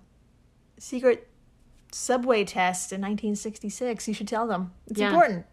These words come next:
Speaker 2: Tell, tell your friends, stress them out.
Speaker 1: Yeah. <laughs>
Speaker 2: Connect over diarrhea. You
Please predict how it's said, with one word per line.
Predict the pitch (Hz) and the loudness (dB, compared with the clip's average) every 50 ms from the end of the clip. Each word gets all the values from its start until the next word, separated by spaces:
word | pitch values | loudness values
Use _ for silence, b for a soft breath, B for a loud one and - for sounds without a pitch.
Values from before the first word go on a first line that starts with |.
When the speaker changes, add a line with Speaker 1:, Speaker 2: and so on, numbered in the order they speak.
| _ _ - | _ _ 0
Speaker 2:
Tell, | - 285 302 294 294 | 4 6 6 4 4
tell | - - 277 277 | 0 -4 -2 -2
your | 294 294 302 | -2 -2 -4
friends, | 294 285 269 269 269 254 254 | -4 -2 -2 -2 -2 -4 -6
stress | - - - 294 285 - - | -6 -4 -2 -2 -2 -2 -4
them | - 349 320 | -4 -2 -2
out. | 247 214 247 269 214 160 - | -2 -2 -2 -2 -2 -2 -2
Speaker 1:
Yeah. | 247 240 226 - - | 0 0 0 0 0
<laughs> | - - - - - - 605 - - - - - - 440 440 - - - - 359 - - - | -4 -14 -20 -2 4 6 6 6 6 4 -4 -6 -4 -4 -4 -4 -2 0 0 0 0 0 0
Speaker 2:
Connect | - 262 262 269 302 302 - - | 2 4 6 6 6 4 4 2
over | 330 311 302 269 285 285 285 277 277 277 262 - | 2 2 2 4 4 4 4 4 2 0 0 -2
diarrhea. | 220 240 240 247 240 226 214 208 202 185 175 135 - 147 175 185 - | -4 -4 -2 -2 0 -2 -2 -2 -2 -2 -2 -2 -4 -4 -6 -6 -6
You | 220 | -4